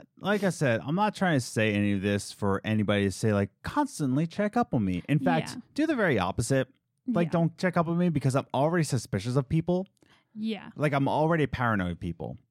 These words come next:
Speaker 1: Like, and it's just like, especially, and, and that proved my point.
Speaker 2: Yeah.
Speaker 1: That proved
Speaker 2: Like,
Speaker 1: my
Speaker 2: that's
Speaker 1: point.
Speaker 2: why.
Speaker 1: That's
Speaker 2: When
Speaker 1: why.
Speaker 2: someone comes out of the woodwork who you never talk to is suddenly checking in, it's like, "All right, what are you doing?"
Speaker 1: Yeah, exactly. "What are you doing?" And then I let my guard down,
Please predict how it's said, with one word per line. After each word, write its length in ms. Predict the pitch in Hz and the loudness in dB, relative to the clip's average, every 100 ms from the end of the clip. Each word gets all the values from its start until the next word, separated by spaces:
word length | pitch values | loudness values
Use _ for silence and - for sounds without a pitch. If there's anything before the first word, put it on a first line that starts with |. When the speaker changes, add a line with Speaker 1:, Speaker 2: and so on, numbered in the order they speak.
| _ - | _ -4
Speaker 1:
Like, 260 | 123 117 117 | 0 0 0
and 140 | 117 | -2
it's 80 | 113 | -2
just 240 | 127 - | -4 -2
like, 320 | 135 117 107 - _ _ _ | 0 2 0 -4 _ _ _
especially, 580 | 180 165 254 262 240 131 - - - - | -4 0 0 0 0 -2 -6 -20 -18 -4
and, 280 | 190 175 - | -2 -4 -6
and 140 | 165 180 | -2 0
that 180 | 180 | 0
proved 180 | - 220 | 0 0
my 120 | 185 165 | 0 0
point. 520 | 240 - - - - _ | 2 0 -4 -16 -20 _
Speaker 2:
Yeah. 480 | 269 262 269 233 - 214 | 0 2 2 -2 -6 -2
Speaker 1:
That 160 | 214 | 0
proved 180 | 269 240 | 2 2
Speaker 2:
Like, 0 | |
Speaker 1:
my 80 | 240 | 2
Speaker 2:
that's 120 | 220 | 2
Speaker 1:
point. 120 | 208 | 2
Speaker 2:
why. 500 | 226 220 185 82 - 240 _ - - - | 0 -2 -6 -14 -12 -14 _ -20 -20 -4
Speaker 1:
That's 240 | 170 240 | 0 0
Speaker 2:
When 60 | 233 | 0
Speaker 1:
why. 100 | 226 | 0
Speaker 2:
someone 200 | 208 269 | 2 0
comes 240 | - 254 240 | 0 0 0
out 160 | 240 | -4
of 60 | 233 | -4
the 80 | 240 | -4
woodwork 380 | 254 220 220 | -4 -4 -4
who 80 | 247 | -2
you 180 | 220 220 | 0 2
never 240 | 233 226 | 0 -4
talk 340 | 226 240 233 - | -6 -4 -4 -4
to 120 | 240 | -2
is 180 | 208 185 | -2 -2
suddenly 340 | 226 220 220 | -2 0 0
checking 320 | 208 220 226 | -2 -4 0
in, 100 | 226 | 0
it's 100 | 202 208 | -2 -6
like, 100 | 196 | -8
"All 80 | |
right, 160 | 208 202 | -8 -6
what 140 | 208 | -2
are 20 | 202 | -2
you 80 | |
doing?" 380 | 185 78 - 240 | -4 -8 -8 -6
Speaker 1:
Yeah, 140 | 151 165 | 0 0
exactly. 440 | 143 131 135 117 98 | 0 0 0 0 -2
"What 160 | 107 | 0
are 40 | 120 | 0
you 80 | 113 | 0
doing?" 240 | 139 110 | 0 0
And 120 | 101 | 0
then 100 | 113 | 0
I 40 | 117 | 2
let 140 | 110 | 0
my 100 | 101 | -2
guard 300 | 92 156 156 | -2 0 0
down, 340 | 113 90 90 | 0 0 0